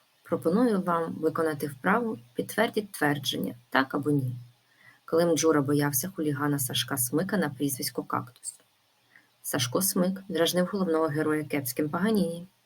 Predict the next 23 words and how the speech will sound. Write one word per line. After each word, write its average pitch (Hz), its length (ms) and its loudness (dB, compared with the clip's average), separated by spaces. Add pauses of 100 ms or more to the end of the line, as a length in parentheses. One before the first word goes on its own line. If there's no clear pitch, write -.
(600)
До 156 140 2
лабораторії 151 600 4
Т 147 140 -4
Т 147 120 -2
Б 180 360 0
Клим 156 280 4
потрапив 151 460 0
через 147 260 -2
потаємний 151 540 4
коридор 185 480 0
у - 40 -10
школі. - 440 -4 (1120)
У 160 80 2
товаристві 151 760 0
хлопець 151 400 2
зустрів 143 380 0
жінку, 180 540 -2 (260)
обличчя 156 460 4
якої 156 460 2
йому 160 200 0
здалося 147 460 0
страшенно 202 720 0
знайомим. 151 680 0